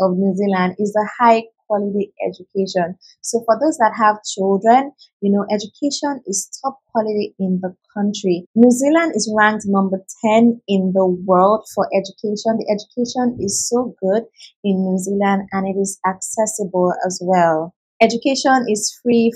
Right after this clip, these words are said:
for the citizens and permanent residents as well. So it's a very good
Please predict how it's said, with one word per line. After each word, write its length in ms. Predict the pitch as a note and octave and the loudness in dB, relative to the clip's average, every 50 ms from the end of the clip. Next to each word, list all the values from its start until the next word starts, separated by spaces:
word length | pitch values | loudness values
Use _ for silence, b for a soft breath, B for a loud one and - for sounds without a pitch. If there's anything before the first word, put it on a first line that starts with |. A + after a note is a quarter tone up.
| - - | -4 -2
for 320 | A3+ G#3 G3+ G3+ F#3+ F#3 | 0 2 4 4 2 0
the 80 | F#3+ G3 | -2 -8
citizens 720 | - - - C4+ C4 - D4+ C4+ C#4+ D4 C#4+ C#4 C#4+ - _ - | -8 -8 -8 -8 -6 -6 -6 -4 -2 -2 -2 -2 -4 -10 _ -6
and 320 | G3 G3+ G3 G3 G3 G3 - - | -4 -2 0 0 -2 -4 -2 -4
permanent 420 | A3+ G#3+ G#3+ G#3+ G#3+ G#3+ G#3+ G#3 G3 F#3 | -2 -2 -2 -2 -2 -2 -4 -4 -4 -2
residents 680 | F#3 F#3+ G3 - - F#3+ F#3+ F#3+ F#3 F#3 F#3 F#3 - _ - - | -2 -2 -2 -2 -6 -4 -4 -2 -2 -2 -4 -6 -10 _ -6 -6
as 160 | F3 F3+ - F3+ F3 E3+ - | -4 -4 -6 -10 -10 -10 -4
well. 300 | F#3+ F#3 F#3 F3 F3 F3+ | 0 2 2 2 2 0
So 340 | - - G3 F#3 F#3 F#3 F#3 B B B B _ - | -2 0 0 0 0 -2 -6 B B B B _ -8
it's 200 | G3+ G3 - A3 | -8 -6 -6 -4
a 60 | G3+ A3+ | 0 4
very 180 | B3 C4+ C#4 | 4 4 4
good 160 | A#3 A#3+ A#3+ | 2 -2 -6